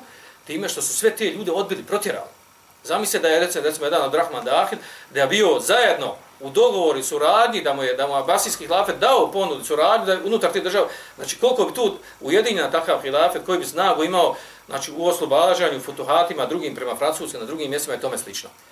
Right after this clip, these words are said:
Ali se desilo ovo što se desilo. A mi znamo, jel, ovaj, pazite,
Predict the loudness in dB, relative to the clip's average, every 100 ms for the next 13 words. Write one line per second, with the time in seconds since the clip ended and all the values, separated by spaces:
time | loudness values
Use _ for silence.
0 | -20 -20 -20 -8 -4 -2 0 0 2 2
1 | 0 0 -4 -4 -6 -6 -12 _ _ _
2 | _ -8 -4 0 4 2 2 0 0 0
3 | 0 0 -2 -2